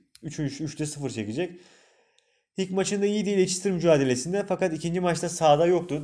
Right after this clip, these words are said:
Düzgün pozisyonlara giremedi Aston Villa karşısında. Belki de Aston Villa'nın etkisidir. Fakat bu mücadeleyi kazanmasını bekliyorum.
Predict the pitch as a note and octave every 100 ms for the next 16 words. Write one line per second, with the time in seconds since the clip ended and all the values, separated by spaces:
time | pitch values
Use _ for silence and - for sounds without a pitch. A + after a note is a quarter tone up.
0 | C#3+ C3 F3 E3+ D3+ D3 D#3+ D3+ D3+ D3+
1 | F3 E3+ A#2 G#2+ G#2+ C#3 B2 A#2+ A2+ -
2 | - - E3+ D#3 C#3+ C#3+ B2+ B2+ D3 C#3
3 | C#3 A2 G2 - - F3+ F#3 E3+ E3+ D#3+
4 | D3+ D#3 D3 D#3+ F3+ D3+ D3 C#3+ B2+ F#3
5 | F#3 D#3 C#3+ A2+ D3 F#3+